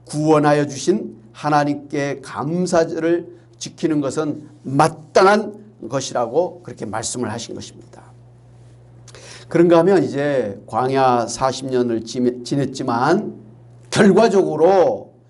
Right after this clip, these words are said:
그들은 광야 사십 년 동안 먹고 마시고 입는 것에 어느 것 하나도 부족함이 없이 먹고 마시고 입고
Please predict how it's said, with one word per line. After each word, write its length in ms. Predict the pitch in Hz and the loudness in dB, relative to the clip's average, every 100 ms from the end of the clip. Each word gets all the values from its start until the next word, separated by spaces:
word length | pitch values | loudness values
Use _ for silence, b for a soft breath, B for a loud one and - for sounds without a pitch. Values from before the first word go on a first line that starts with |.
| b b b | b b b
그들은 460 | - 175 180 170 - | -4 2 4 2 0
광야 540 | 139 156 165 160 151 | -2 0 0 0 -2
사십 400 | 143 165 160 156 | -4 -6 -6 -6
년 200 | 160 147 | -8 -8
동안 380 | 147 143 170 - B B | -8 -6 -6 -10 B B
먹고 1000 | 139 160 165 - - 180 175 185 - - - | 2 2 2 -8 -10 0 0 0 -6 -18 -12
마시고 960 | 131 147 151 151 - 160 160 160 - - _ | -4 0 2 0 -6 0 2 2 0 -20 _
입는 340 | 170 170 170 160 | -4 0 0 2
것에 460 | 165 156 160 156 | 0 2 -2 -2
어느 180 | 147 147 | -4 -2
것 200 | 151 147 | -2 -2
하나도 560 | 151 185 170 - 175 180 | -2 -2 -2 -6 -8 -8
부족함이 440 | 139 143 143 143 | -6 -2 0 0
없이 560 | 139 131 - 160 143 B B B B | -2 -6 0 0 0 B B B B
먹고 440 | 139 139 - - 131 | -4 -4 -4 -6 0
마시고 680 | 123 123 - 127 123 123 | 0 -2 -4 0 0 -2
입고 640 | 214 - - 202 196 - | -10 -10 -6 -6 -6 -12